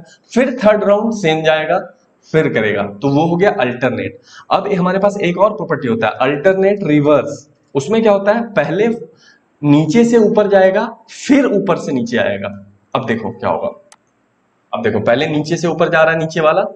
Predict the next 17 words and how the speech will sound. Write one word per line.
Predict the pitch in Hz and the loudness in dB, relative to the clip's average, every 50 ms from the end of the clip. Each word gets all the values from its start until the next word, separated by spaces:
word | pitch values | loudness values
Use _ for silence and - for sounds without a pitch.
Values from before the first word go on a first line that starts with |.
| - _ _ _ _ - | -16 _ _ _ _ -2
अब | - 175 | 0 0
उसके | 170 - - 196 | 0 2 2 2
बाद | 196 208 208 208 | 2 2 0 0
similar | - - 190 190 202 202 190 | 0 0 2 4 6 6 6
हो | 143 120 | 4 2
जाएगा। | 113 110 104 110 | 0 0 0 -2
अभी | 107 120 127 117 | -2 -2 -2 -4
देखो | 117 117 117 | -4 -2 -2
अब | 107 104 104 - - | -2 -4 -4 -4 -2
दोनों | 135 139 156 - | 0 0 0 0
का | 156 | -2
similar | 147 - 131 117 113 107 101 | -4 -2 0 2 2 2 0
हो | 104 98 | -2 -6
गया, | 101 117 - - _ _ _ _ _ - | -10 -12 -16 -18 _ _ _ _ _ -4
तो | 147 147 | -2 0
यही | 147 147 147 147 143 120 | 2 2 2 2 2 0
है, | 107 95 | 0 -2